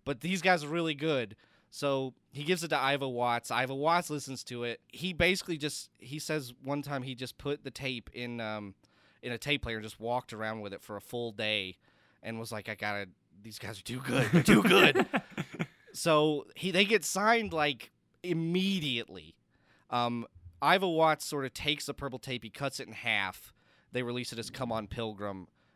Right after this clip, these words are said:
Speaker 1: and it's only available in the U K 'cause they didn't have a U S distributor at the time. Um, it doesn't sell really well in the U S 'cause it's available by import only and no one knows who the Pixies are. Um,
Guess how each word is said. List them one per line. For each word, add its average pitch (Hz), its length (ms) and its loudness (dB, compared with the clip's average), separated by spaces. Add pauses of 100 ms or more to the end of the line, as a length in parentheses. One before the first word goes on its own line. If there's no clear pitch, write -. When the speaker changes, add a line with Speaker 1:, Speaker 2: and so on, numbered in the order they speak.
Speaker 1:
and 127 120 -2
it's 135 140 -4
only 160 200 2
available 143 400 2
in 127 60 0
the 120 80 0
U 117 160 -2
K 113 260 -2
'cause 98 160 -10
they 113 80 -2
didn't 98 160 -4
have 107 140 0
a 98 60 -4
U 95 160 -4
S 95 100 -6
distributor 90 520 -8
at 76 60 -12
the 82 60 -20
time. - 300 -14 (840)
Um, 101 420 -8
it 123 80 -8
doesn't 131 340 -2
sell 123 760 -2
really 117 300 -4
well 113 240 0
in 135 80 0
the 139 60 0
U 143 160 2
S 139 160 0
'cause 104 160 -14
it's 101 120 -10
available 107 420 -4
by 98 140 -4
import 101 420 -6
only 104 300 -2
and 98 100 -4
no 90 80 -6
one 95 140 -4
knows 98 200 -4
who 98 60 -10
the 87 60 -8
Pixies 98 360 -10
are. 113 220 -2 (840)
Um, 107 360 -2